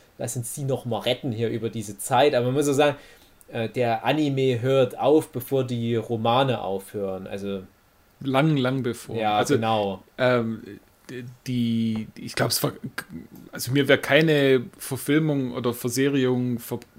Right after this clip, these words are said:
Speaker 2: bekannt, wo wirklich die kompletten Bücher, äh, nacherzählt, weil, äh, wie gesagt, die, die geht ja dann danach noch aufs College und dann,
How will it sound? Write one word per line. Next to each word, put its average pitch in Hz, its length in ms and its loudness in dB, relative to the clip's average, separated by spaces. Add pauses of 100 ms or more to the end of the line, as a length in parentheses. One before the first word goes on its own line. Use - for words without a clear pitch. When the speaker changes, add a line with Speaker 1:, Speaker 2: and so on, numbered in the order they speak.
Speaker 2:
bekannt, 123 420 0
wo 120 120 -4
wirklich 127 460 -4 (340)
die 117 60 -12
kompletten 143 460 0
Bücher, 120 640 0 (120)
äh, 110 360 -4 (100)
nacherzählt, 123 720 -2
weil, 117 220 2 (960)
äh, 120 240 -2 (100)
wie 135 80 -2
gesagt, 139 360 6
die, 123 760 0 (1600)
die 180 60 -16
geht 147 200 6
ja 147 80 10
dann 135 420 2 (120)
danach 127 320 2
noch 139 160 -6
aufs - 220 -2
College 131 640 4
und 123 300 -4
dann, 127 360 -2